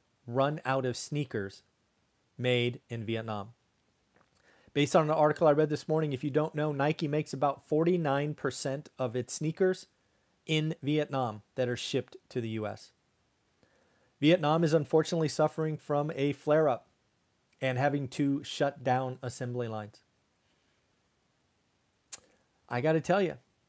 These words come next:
if Nike doesn't have the shoes, they can't sell 'em. That's kinda how this works.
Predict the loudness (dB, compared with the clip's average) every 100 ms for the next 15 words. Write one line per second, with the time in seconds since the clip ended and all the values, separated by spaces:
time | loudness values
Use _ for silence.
0 | _ _ -6 -6 0 -2 -2 0 0 0
1 | -2 -2 -2 -2 -4 2 2 2 -4 -6
2 | -6 -4 -6 -6 -10 -8 -4 -4 -4 -14
3 | _ _ _ _ _ _ _ _ _ _
4 | _ -6 -6 -6 -10 -8 -6 -6 -4 -4
5 | -4 -6 -6 -6 -8 -10